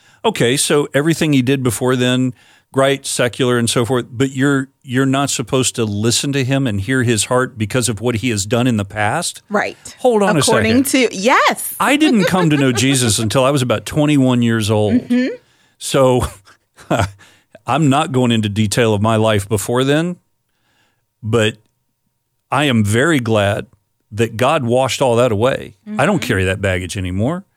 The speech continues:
Speaker 1: And guess what? If G-, if, if Bieber actually accepted Christ, all of his past, that's gone too.
Speaker 2: Yes.
Speaker 1: Washed away. And you have to,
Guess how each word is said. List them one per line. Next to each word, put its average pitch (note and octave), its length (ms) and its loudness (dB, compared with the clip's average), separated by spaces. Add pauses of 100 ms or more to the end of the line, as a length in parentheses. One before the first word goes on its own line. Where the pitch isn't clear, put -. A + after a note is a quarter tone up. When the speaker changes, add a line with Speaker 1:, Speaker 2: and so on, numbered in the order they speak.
(100)
Speaker 1:
And F3+ 140 2
guess G3+ 220 2
what? A3 260 0 (500)
If F3+ 260 0
G-, F3 400 -2
if, E3 300 0 (120)
if F3 180 0
Bieber C#3 400 0 (120)
actually D#3+ 560 -2
accepted C3 480 -4
Christ, D3 400 -2 (340)
all D#3 200 2
of D#3+ 80 0
his E3+ 200 2
past, F#3 500 -2
that's B2 200 0
gone A#2 300 -2
too. F#2 240 -4 (160)
Speaker 2:
Yes. - 460 -10 (260)
Speaker 1:
Washed B2 440 -2
away. A2 300 -6 (500)
And C3 400 0 (760)
you B2+ 240 0
have D#3+ 320 -2
to, E3 360 -4